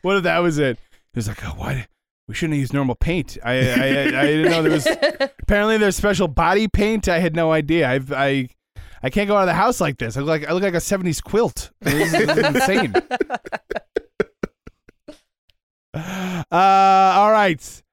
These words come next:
Speaker 1: Let's take a quick break, and when we come back, we'll talk about the lesson we learned from this song with Lessons Learned. This episode is sponsored by BetterHelp. Look, guys, there's no question that the last few years have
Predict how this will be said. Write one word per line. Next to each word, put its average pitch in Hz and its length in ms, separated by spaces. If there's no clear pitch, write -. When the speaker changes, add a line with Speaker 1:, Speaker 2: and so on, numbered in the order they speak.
Speaker 1:
Let's 139 160
take 156 140
a 147 40
quick 156 240
break, 160 380
and 143 100
when 139 100
we 131 40
come 156 180
back, 156 160
we'll 156 100
talk 156 160
about 151 260
the 143 120
lesson 185 440
we 175 120
learned 143 460
from 127 180
this 135 140
song 117 300
with 110 180
Lessons 98 380
Learned. - 300
This - 200
episode 98 640
is 104 100
sponsored 156 600
by 113 140
BetterHelp. 82 500
Look, 131 180
guys, 80 420
there's 101 180
no 170 180
question 110 640
that 87 100
the - 80
last 127 300
few 143 100
years 113 300
have 98 140